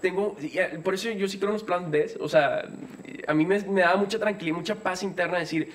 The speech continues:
"Mira, si no me jala esto, regreso acá, no pasa nada, regreso acá a trabajar". Entonces, este, y digo, ahorita va bien, y digo, yo me,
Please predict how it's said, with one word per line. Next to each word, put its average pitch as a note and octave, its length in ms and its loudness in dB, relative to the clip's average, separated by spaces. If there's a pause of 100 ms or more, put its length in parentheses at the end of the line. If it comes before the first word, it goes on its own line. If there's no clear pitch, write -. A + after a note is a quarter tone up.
(160)
"Mira, D#3 180 4
si D3+ 120 0
no D#3 100 4
me F#3+ 80 0
jala F#3 220 -2
esto, D3 260 -8 (340)
regreso B2+ 360 -6
acá, B2+ 340 -6
no B2+ 100 -10
pasa C#3 200 -4
nada, A2 200 -6 (280)
regreso C3+ 240 -10
acá C3+ 120 -10
a C3+ 40 -8
trabajar". C3 320 -6 (560)
Entonces, D#3 320 -4
este, C#3+ 580 0
y - 60 -4
digo, F3 160 2
ahorita F3 260 6
va G3+ 120 8
bien, F3 420 0
y C3+ 460 -2
digo, C#3 260 0
yo C#3+ 140 0
me, D#3 120 0